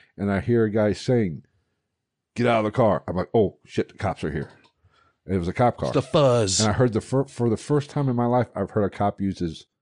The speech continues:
Speaker 1: the intercom in the car. He goes, "Put your hands out the window."
Speaker 2: Really?
Speaker 1: "Put your hands out
Speaker 2: You
Speaker 1: the
Speaker 2: never
Speaker 1: win-,"
Speaker 2: heard him use
Speaker 1: I've
Speaker 2: that?
Speaker 1: never,
Speaker 2: I love that
Speaker 1: I've
Speaker 2: shit.
Speaker 1: never heard him. I mean, this is freaking three o'clock in the morning, loud as fucking shit. He goes,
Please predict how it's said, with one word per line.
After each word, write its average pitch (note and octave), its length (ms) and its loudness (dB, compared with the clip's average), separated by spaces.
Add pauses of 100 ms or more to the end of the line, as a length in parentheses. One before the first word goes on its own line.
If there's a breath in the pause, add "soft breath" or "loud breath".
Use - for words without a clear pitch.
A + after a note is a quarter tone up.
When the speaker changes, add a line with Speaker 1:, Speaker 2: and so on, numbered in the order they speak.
(140)
Speaker 1:
the F2 100 -2
intercom F2 480 -2 (260)
in G2 80 -2
the F2+ 80 -6
car. D2+ 260 -6 (560)
He F#2 100 -4
goes, F2+ 160 -2
"Put - 260 -4
your G#2 80 0
hands B2+ 160 2
out A#2+ 60 2
the B2 80 -2
window." A2+ 300 0 (760)
Speaker 2:
Really? D3+ 300 -2 (160)
Speaker 1:
"Put A2+ 120 0
your A#2 100 2
hands B2+ 140 2
out B2+ 60 6
Speaker 2:
You C#3 60 4
Speaker 1:
the D#3+ 60 4
Speaker 2:
never E3 100 4
Speaker 1:
win-," D#3 80 4
Speaker 2:
heard D#3+ 120 4
him D#3+ 60 -2
use D#3+ 160 0
Speaker 1:
I've - 60 4
Speaker 2:
that? B2+ 80 4
Speaker 1:
never, C3 60 2
Speaker 2:
I - 40 4
love B2 240 2
that F#2+ 60 2
Speaker 1:
I've F2 100 -6
Speaker 2:
shit. A#2 100 -2
Speaker 1:
never A#2+ 180 4
heard A#2+ 180 2
him. - 60 -20 (380 loud breath)
I B2 80 4
mean, C3 100 2
this D#3 120 4
is C#3 100 -2
freaking C3+ 280 -4
three D#3 180 2
o'clock D3 240 0
in C#3+ 60 0
the C3 40 0
morning, A#2+ 220 0
loud A2+ 320 4
as G#2+ 100 -2
fucking G2+ 300 -2
shit. - 280 -4 (560 soft breath)
He G2 100 -2
goes, F#2+ 240 2